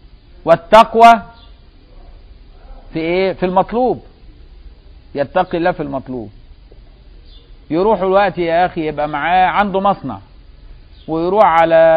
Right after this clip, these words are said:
البنك يعمل قرض بالربا عشان يبقى عنده مصنعين. طب ليه؟ طب ما انت مصنع حلو قوي، ليه تقترض بالربا؟ حاجة غريبة الشكل، لا يراعي الأدب في الأسباب،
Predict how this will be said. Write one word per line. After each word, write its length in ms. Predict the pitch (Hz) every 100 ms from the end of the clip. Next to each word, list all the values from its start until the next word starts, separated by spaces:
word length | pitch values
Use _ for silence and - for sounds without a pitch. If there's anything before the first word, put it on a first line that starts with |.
| 160
البنك 440 | 156 151 185 208 190 - - - - -
يعمل 380 | 180 190 180 170
قرض 420 | - 202 202 147 -
بالربا 500 | 143 180 202 233 156 - - - -
عشان 240 | 135 156 190
يبقى 160 | 185
عنده 180 | 180 185
مصنعين. 580 | 175 156 156 143 143 113 - - - - - - - -
طب 160 | 160 165
ليه؟ 200 | 180 151 - - - - - - -
طب 120 | 151
ما 80 | 160
انت 120 | 151
مصنع 320 | 165 170 170
حلو 300 | 127 160 156
قوي، 200 | 151 151 123 - - - - -
ليه 120 | 175
تقترض 520 | 185 156 185 175 156
بالربا؟ 280 | 143 151 143 - - - - - - - - - - - - - - -
حاجة 300 | - 143 131
غريبة 440 | 110 104 123 127 95
الشكل، 260 | - - - - - - - -
لا 140 | 160
يراعي 320 | 185 190 190
الأدب 260 | 175 175 160
في 100 | 131
الأسباب، 460 | 131 123 123 120